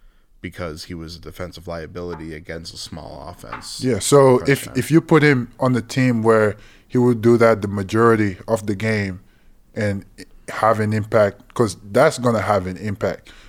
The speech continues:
Speaker 2: All those second, second point, s-, second chance shots that his team is gonna get because he went and fought for the rebound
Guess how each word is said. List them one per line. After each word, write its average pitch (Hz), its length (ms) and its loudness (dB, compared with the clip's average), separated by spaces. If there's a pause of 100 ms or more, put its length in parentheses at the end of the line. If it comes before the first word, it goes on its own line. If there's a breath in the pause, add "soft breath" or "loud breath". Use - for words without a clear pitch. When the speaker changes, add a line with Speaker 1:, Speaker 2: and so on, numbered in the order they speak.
(160 loud breath)
Speaker 2:
All 117 160 6
those 139 240 4
second, 135 360 0 (320)
second 127 360 0
point, 120 400 0 (100)
s-, - 400 -10
second 120 260 0
chance 113 280 -4
shots - 460 0
that 107 260 -4
his 110 180 -6
team 117 220 -6
is 117 120 -6
gonna 120 220 -4
get 117 340 0 (360 loud breath)
because 104 420 0
he 117 100 -4
went 110 500 -2
and 101 160 -12
fought 110 240 0
for 110 120 -6
the 101 80 -4
rebound 110 580 0